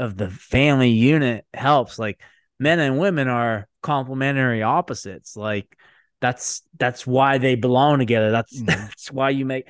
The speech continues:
Speaker 1: that's why a good family
Speaker 2: <laughs>
Speaker 1: unit raises a good kid, because it's
Speaker 2: Right.
Speaker 1: so hard. Like you, you've said before, it takes a
Speaker 2: Yeah.
Speaker 1: village. You gotta have both
Speaker 2: Yeah.
Speaker 1: pieces there, 'cause it's hard to raise
Speaker 2: Yeah.
Speaker 1: kids. And
Speaker 2: Well, while we're on the topic,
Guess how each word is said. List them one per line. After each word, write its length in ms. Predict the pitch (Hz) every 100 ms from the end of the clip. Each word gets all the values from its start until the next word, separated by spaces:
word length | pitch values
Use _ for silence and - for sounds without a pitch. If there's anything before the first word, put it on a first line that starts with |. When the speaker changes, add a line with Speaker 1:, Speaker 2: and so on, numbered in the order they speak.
| _
Speaker 1:
that's 160 | - 131
why 220 | 147 135
a 80 | 123
good 320 | 107 135 151
family 360 | 143 135 131 123
Speaker 2:
<laughs> 0 |
Speaker 1:
unit 280 | 131 143 135
raises 360 | 117 127 123 113
a 60 | 117
good 300 | 113 127 -
kid, 340 | - 156 135
because 240 | 107 117
it's 120 | 123 127
Speaker 2:
Right. 80 |
Speaker 1:
so 260 | 104 143 147
hard. 400 | 127 143 143 120
Like 200 | 117 120
you, 180 | 127 127 - _
you've 180 | 131 123
said 200 | 160 135
before, 300 | 110 156 165
it 80 | 120
takes 260 | 156 143
a 20 | 110
Speaker 2:
Yeah. 40 |
Speaker 1:
village. 460 | 113 165 147 113 107 _ - - _ - - _ _ _ -
You 120 | 117
gotta 160 | 127 123
have 180 | 120 90
both 240 | 117 127
Speaker 2:
Yeah. 40 | 120
Speaker 1:
pieces 380 | 131 110 104
there, 520 | 90 113 123 110 92 _ _ _ _ _ _ _
'cause 120 | - 98
it's 160 | 143
hard 520 | 117 127 160 104 - -
to 80 |
raise 240 | 104 104 101
Speaker 2:
Yeah. 80 | 95
Speaker 1:
kids. 480 | 110 101 95 92
And 260 | 104 98 98 - - _ _ _ -
Speaker 2:
Well, 280 | 143 147 147 147 _ _ _ _ - 147 _
while 240 | 135 151
we're 120 | 160 156
on 80 | 139
the 60 |
topic, 600 | 120 143 147 131 120 101